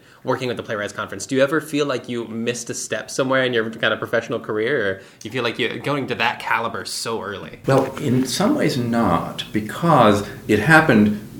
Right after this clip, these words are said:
Speaker 2: in, in the beginning of my sophomore year, and I was there as a student, and we were all students there.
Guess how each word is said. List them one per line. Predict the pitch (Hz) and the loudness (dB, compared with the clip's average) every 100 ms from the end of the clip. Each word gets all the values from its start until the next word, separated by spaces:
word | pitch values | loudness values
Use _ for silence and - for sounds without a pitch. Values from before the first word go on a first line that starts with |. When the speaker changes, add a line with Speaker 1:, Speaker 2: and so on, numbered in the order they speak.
| - | -2
Speaker 2:
in, | 131 107 | 0 2
in | 98 | 0
the | 85 | 0
beginning | 87 117 113 | 0 2 4
of | |
my | 95 | 4
sophomore | 92 107 107 107 101 | 2 2 2 2 0
year, | 80 71 - - - - - - - | -2 -6 -10 -12 -14 -14 -18 -12 -2
and | |
I | 92 | 0
was | 85 | 4
there | 90 85 | 6 6
as | 101 | 4
a | |
student, | - - 131 - 82 85 | -2 0 0 2 -2 -2
and | 90 | -2
we | 87 | 0
were | 87 | 0
all | 98 110 | 0 0
students | - - 78 - - | -4 -6 -6 -8 -10
there. | 85 92 | -10 -10